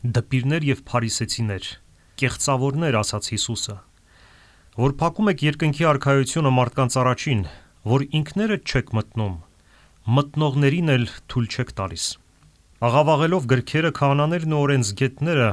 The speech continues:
կուրացրել էին նրանց մտքերը, ովքեր հակառակ դեպքում կընդունեին Քրիստոսի արքայության գիտությունը և այն ներքին աստվածային կյանքը,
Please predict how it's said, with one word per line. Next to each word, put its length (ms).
կուրացրել 580
էին 160
նրանց 280
մտքերը, 640
ովքեր 260
հակառակ 440
դեպքում 480
կընդունեին 640
Քրիստոսի 540
արքայության 560
գիտությունը 680
և 180
այն 140
ներքին 360
աստվածային 580
կյանքը, 520